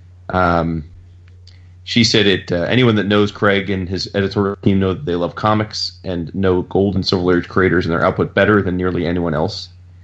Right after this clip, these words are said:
Um, she, as you said, Vince said, "His titles are seldom "quote unquote" luxury coffee table books, but are rather affordable twenty to twenty-five dollar thematically curated reading editions of out-of-print comics.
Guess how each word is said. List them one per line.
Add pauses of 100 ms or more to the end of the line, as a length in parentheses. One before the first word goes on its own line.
(480)
Um, (420)
she, (160)
as
you
said,
Vince
said,
"His
titles
are
seldom (120)
"quote
unquote"
luxury
coffee
table
books, (540)
but
are
rather
affordable
twenty
to
twenty-five
dollar
thematically
curated
reading
editions
of
out-of-print
comics.